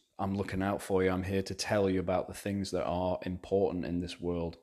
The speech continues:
And let me tell you, this is important. I've got a cup of tea, big cup of tea. It's, uh, five minutes past nine. Probably dangerous to have a cup of tea at this point. Couple tea? A cup of tea at this point. But I'm living life on the edge right now. I'm saying yes to things.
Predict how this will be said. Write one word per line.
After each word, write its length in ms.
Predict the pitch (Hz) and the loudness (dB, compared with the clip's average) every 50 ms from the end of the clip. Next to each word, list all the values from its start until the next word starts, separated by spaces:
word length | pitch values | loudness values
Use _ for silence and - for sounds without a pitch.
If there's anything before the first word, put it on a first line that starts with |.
| _ _ _ | _ _ _
And 300 | 87 87 87 85 85 85 - | -4 -2 -2 -2 -4 -6 -4
let 180 | - 101 104 - | -4 -4 -2 -2
me 80 | 90 | -4
tell 300 | 87 - - 98 90 87 | -6 -4 -2 -2 -2 -2
you, 160 | 82 82 80 - - _ _ _ _ | -2 -4 -6 -8 -10 _ _ _ _
this 180 | 101 92 - | -2 0 0
is 120 | - 92 90 | -2 -2 -4
important. 580 | 90 90 - - 87 85 85 - - 78 76 - _ _ - - - - _ _ | -4 -6 -6 -4 -2 -2 -2 -2 -4 -6 -10 -12 _ _ -20 -20 -20 -20 _ _
I've 140 | - - - | -4 -4 -2
got 160 | - 82 - | -2 -2 -2
a 40 | - | -2
cup 300 | - - - 113 - - | -4 0 0 0 0 0
of 60 | - | -6
tea, 280 | - - 110 107 101 | -2 0 0 0 0
big 300 | 92 - - 110 107 104 | 0 2 4 4 4 4
cup 200 | - - 107 - | 0 -4 -4 -4
of 80 | - 95 | -4 -8
tea. 360 | - - 104 101 101 101 98 - | -4 0 2 2 2 2 0 -4
It's, 360 | 92 92 - - - - - | -8 -6 -2 0 0 2 2
uh, 300 | 90 85 85 82 82 82 - - - - _ _ _ _ _ _ _ _ | 2 2 2 2 2 0 -2 -8 -16 -20 _ _ _ _ _ _ _ _
five 360 | - - 110 101 104 101 104 | 4 6 8 8 8 8 4
minutes 200 | 107 101 98 - | 0 -2 -2 -4
past 320 | - - 110 95 - - | -2 0 0 0 0 0
nine. 260 | 107 107 101 101 104 107 | 2 2 2 2 2 2
Probably 260 | - 135 135 123 90 | 2 2 2 2 2
dangerous 360 | 90 95 113 160 151 87 80 | 4 4 4 4 2 0 -4
to 60 | - 78 | -8 -10
have 120 | 78 85 | -10 -10
a 40 | 85 | -12
cup 160 | - 98 - | -14 -12 -10
of 120 | 80 76 | -10 -10
tea 200 | - - 98 92 | -8 -6 -4 -2
at 100 | 85 78 | -2 -2
this 140 | 71 87 - | -4 -6 -8
point. 300 | - - - 76 90 - - _ | -10 -10 -10 -10 -10 -10 -12 _
Couple 280 | - - 113 - - | -6 -4 -2 -2 -2
tea? 280 | - - - - - - - | -4 -2 -6 -8 -8 -10 -14
A 60 | 101 | -12
cup 280 | - - - 139 - - | -6 -2 -2 -2 -2 -2
of 180 | - 110 107 - | -4 -4 -2 -2
tea 300 | - - - 117 104 101 | -8 -4 -2 0 0 0
at 80 | 71 76 | 0 -2
this 120 | 85 - | -4 -8
point. 300 | - - - 92 98 - - _ - - - - - - - - _ _ | -10 -10 -8 -8 -8 -8 -10 _ -20 -20 -20 -20 -20 -20 -20 -20 _ _
But 260 | - 147 147 156 160 - | 8 8 10 10 8 6
I'm 180 | - 151 160 165 | 4 6 8 8
living 260 | 170 160 160 165 160 | 8 8 8 6 8
life 240 | 160 156 151 151 - | 8 8 8 6 4
on 100 | 160 156 | 2 4
the 100 | 143 143 | 6 6
edge 160 | 139 131 107 | 4 4 4
right 220 | 104 95 92 - | 2 0 0 0
now. 160 | 92 95 95 | -2 -4 -4
I'm 100 | 92 92 | -2 -2
saying 300 | 92 - 113 107 104 104 | -2 0 0 0 2 2
yes 260 | 110 120 127 123 - - | 4 4 4 2 2 -2
to 80 | - 123 | -4 -6
things. 680 | - - 143 135 135 135 131 131 131 131 127 131 | -4 -4 -2 -2 0 2 2 2 2 2 0 -2